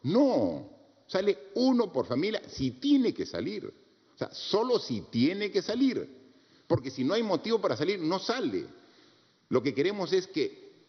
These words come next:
esta, eh,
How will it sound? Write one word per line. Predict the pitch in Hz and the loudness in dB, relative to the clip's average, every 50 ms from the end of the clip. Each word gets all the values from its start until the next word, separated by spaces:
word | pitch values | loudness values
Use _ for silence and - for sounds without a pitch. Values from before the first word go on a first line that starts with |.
| _ _ _ _ _ _ _ _ _ _ _ | _ _ _ _ _ _ _ _ _ _ _
esta, | - 175 170 170 - - 185 180 170 143 113 - - - - - - - - - - - | 2 2 2 2 0 0 0 0 0 -2 -4 -8 -12 -18 -20 -20 -20 -20 -20 -20 -6 0
eh, | - 117 113 107 107 107 107 98 87 76 - - - - | 2 2 4 4 4 4 4 4 2 2 -2 -6 -10 -12